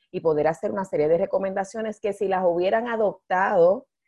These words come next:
ahora la policía de Puerto Rico no estaría en la condición tan precaria que está hoy día. Eh, así que, eh,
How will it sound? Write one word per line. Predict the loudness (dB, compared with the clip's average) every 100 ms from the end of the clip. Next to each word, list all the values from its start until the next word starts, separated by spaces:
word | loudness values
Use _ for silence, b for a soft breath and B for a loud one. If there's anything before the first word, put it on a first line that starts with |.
| _ -4
ahora | 2 4 4 2 0
la | 0
policía | 0 -2 -2 0 0
de |
Puerto | 0 -4 -4
Rico | -4 -2 -2
no | -2
estaría | -4 -4 -2 -2
en |
la | -2
condición | -4 -4 -6 -8
tan | -8 -6
precaria | -6 -4 0 0 -2
que |
está | -8 -8 -8 -6
hoy | -2 -2
día. | -2 -6 -6 -12 _ _ _ _
Eh, | -10 -6 -6 -8 -10
así | -14 -8 -8
que, | 0 0 0 b b -4
eh, | 0 2